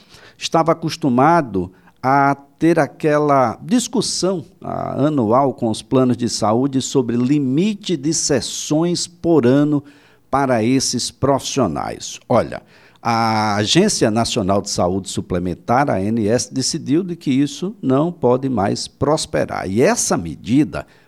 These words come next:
vale a partir de hoje. Quem fala sobre o tema a partir de agora é um dos mais respeitáveis advogados, especializado em direito médico aqui no estado de Alagoas, doutor Juliano Pessoa,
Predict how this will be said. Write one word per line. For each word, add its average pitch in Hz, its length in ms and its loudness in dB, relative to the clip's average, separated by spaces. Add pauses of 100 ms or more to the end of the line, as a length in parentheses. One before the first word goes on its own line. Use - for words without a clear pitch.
vale 135 640 0
a 101 80 -2
partir - 720 -4 (380)
de 175 340 2
hoje. 151 580 2 (320)
Quem 214 160 4
fala 208 480 2
sobre 127 320 0
o 117 60 2
tema 151 280 2
a - 20 2
partir 120 320 -2
de 98 80 0
agora 143 400 0
é - 20 0
um 131 100 0
dos 107 220 -4
mais 131 300 0
respeitáveis 107 1120 -2 (260)
advogados, 101 1000 -2
especializado 113 1160 0
em 104 80 -2
direito 107 520 2
médico 104 560 0
aqui 95 180 -6
no 117 80 -2
estado 117 320 -2
de 127 80 2
Alagoas, 135 420 2
doutor 151 300 2
Juliano 139 460 2
Pessoa, 147 520 2